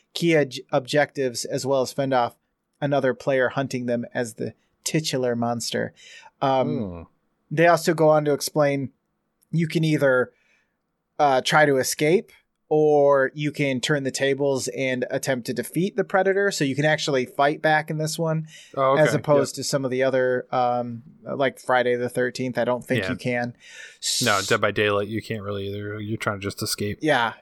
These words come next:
Speaker 1: exactly. And build and fix those darn generators. <laughs>
Speaker 2: <laughs> Yeah.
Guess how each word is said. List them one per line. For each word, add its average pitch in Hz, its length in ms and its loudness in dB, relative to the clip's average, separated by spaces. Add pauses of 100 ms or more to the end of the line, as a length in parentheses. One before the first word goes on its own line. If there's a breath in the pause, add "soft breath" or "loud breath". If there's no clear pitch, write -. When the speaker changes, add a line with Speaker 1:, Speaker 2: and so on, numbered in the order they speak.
Speaker 1:
exactly. 120 720 -4
And 127 180 -4
build 131 280 0
and 123 440 -4
fix - 300 -4
those 120 260 -4
darn 123 320 -2
generators. 117 840 -6 (100)
<laughs> 135 240 -4
Speaker 2:
<laughs> - 160 -4
Yeah. 190 420 -6